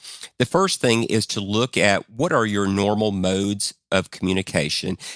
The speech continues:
You want to make sure that your website is updated. If you are a practice that is utilizing a patient portal,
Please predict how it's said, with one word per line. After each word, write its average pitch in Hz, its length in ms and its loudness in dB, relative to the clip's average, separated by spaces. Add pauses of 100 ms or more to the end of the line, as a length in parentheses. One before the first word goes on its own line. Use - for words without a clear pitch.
You 101 140 -2
want 117 180 4
to 117 100 -4
make 113 180 2
sure 110 360 -2
that 95 200 -2
your 90 120 -4
website 113 640 0
is 101 140 0
updated. 98 880 0
If 92 320 -2
you 101 140 0
are 95 180 0
a 92 60 -4
practice 101 540 0
that 92 140 -4
is 92 160 -2
utilizing 101 640 0
a 90 60 -2
patient - 480 -4
portal, 123 640 -2